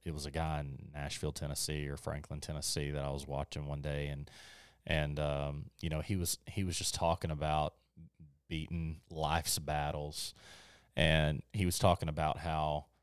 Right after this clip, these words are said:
um, you know, we all know as Christians, as Christians, we know that we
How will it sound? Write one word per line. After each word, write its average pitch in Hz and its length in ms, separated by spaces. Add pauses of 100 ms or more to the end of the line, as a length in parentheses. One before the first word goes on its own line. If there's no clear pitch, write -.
(460)
um, 76 480 (200)
you 87 120
know, 78 280
we 85 320
all 85 280
know 82 580
as 78 200
Christians, - 800 (200)
as 85 200
Christians, 92 480
we 87 140
know 87 480 (600)
that 85 360 (600)
we 85 580